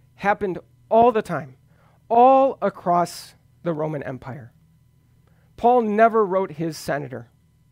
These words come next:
Paul never called on Christians to join in protest and demand reform. The gospel of Jesus Christ never made it illegal for someone to own another human being as property.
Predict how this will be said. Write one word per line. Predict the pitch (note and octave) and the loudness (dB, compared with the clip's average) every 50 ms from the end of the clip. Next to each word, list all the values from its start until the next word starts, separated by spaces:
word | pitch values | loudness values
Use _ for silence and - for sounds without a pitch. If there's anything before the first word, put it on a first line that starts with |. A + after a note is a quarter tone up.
| _ _ _ _ _ _ - | _ _ _ _ _ _ -2
Paul | - A3+ A#3 | 2 2 2
never | G#3+ G#3 G#3 A3+ A#3 A3 A#3+ A#3 | 2 2 4 4 4 4 2 0
called | - - - G#3+ G3+ G3+ G#3 G#3 G#3+ F#3+ F#3 _ - _ - | -2 -2 -2 0 2 2 4 2 0 -2 -6 _ -20 _ -6
on | - G3 F3+ F3 | -4 -2 -2 -4
Christians | - - G#3 G#3+ - - - G#3 G3+ G3+ G3+ F3 - | -4 -2 -2 -2 -2 -4 -4 -4 -2 -2 -4 -8 -10
to | - - F3 | -10 -10 -10
join | D3+ C#3 F#3 F#3+ F#3+ G3+ G3+ G3+ G3+ | -8 -4 -2 0 0 0 0 -2 -2
in | - D#3+ E3 D3+ | -4 -6 -8 -8
protest | - - G3 F#3+ F#3+ - G3 F3+ F3 - - - - | -6 -4 -4 -4 -2 -2 -2 -4 -4 -4 -8 -12 -10
and | D#3+ D#3 D3 | -10 -8 -8
demand | D3 D#3 D3 D#3 D#3+ D#3+ E3 E3 E3 E3+ E3 E3 - _ - | -8 -8 -6 -6 -4 -4 -2 -2 -2 -4 -6 -10 -14 _ -10
reform. | - D#3+ C#3+ - - D#3 D3 C#3+ C#3+ C#3 - - - _ _ | -8 -8 -8 -8 -8 -8 -6 -6 -8 -10 -14 -20 -20 _ _
The | - G3 | -4 -4
gospel | E3 C#3 - G3+ A3 B3+ - - - - A#3+ A3 G3+ | 0 2 4 6 6 6 4 0 -4 -2 -2 0 0
of | F3+ G3 D3+ | -2 -4 -6
Jesus | C3+ E3 F#3+ G3 F3 G#3+ G3 - | -6 -8 -6 -4 -4 -4 -6 -6
Christ | - - F3 D#3 D3 C#3+ - | -6 -4 -4 -2 -4 -6 -10
never | - F#3+ F#3+ G3 A3 B3 C4 C#4 D#4 C#4+ | -10 -6 -2 0 2 0 0 0 -2 -2
made | A#3+ A3 A3+ A3+ A#3+ A#3 | -2 0 0 0 2 2
it | A#3+ A3+ A3+ - | 0 -2 -2 0
illegal | A3 G#3 G3 G3 G3+ A3+ C4 C4+ F#3+ F3+ D#3 B2+ A#2+ _ _ _ _ _ _ _ _ _ _ _ _ _ _ _ _ _ _ _ _ _ | 0 0 0 0 0 0 -2 -2 -2 -4 -6 -8 -10 _ _ _ _ _ _ _ _ _ _ _ _ _ _ _ _ _ _ _ _ _
for | _ - G3 | _ -6 -6
someone | F#3 - A3+ A3+ A#3 A3+ A3 - | -2 0 2 2 2 2 0 -2
to | F#3+ F#3 - - | -6 -8 -6 -2
own | A#3 A3+ A#3 B3+ C4+ C4 | 2 4 4 6 4 4
another | A3 G3+ G3 F#3+ G3+ G#3 G#3 G#3 | 2 0 0 0 0 0 0 0
human | F#3+ - - G3 F#3+ F#3 F#3 F3 | -2 -4 -8 -8 -8 -6 -6 -6
being | E3 F3+ F3+ F3 F3 D#3+ | -4 -4 -4 -4 -6 -6
as | - D#3+ D#3 - | -8 -8 -8 -10
property. | _ - E3 D#3+ D3+ - C#3+ C3 B2+ G#2+ | _ -6 -4 -4 -4 -4 -8 -14 -14 -16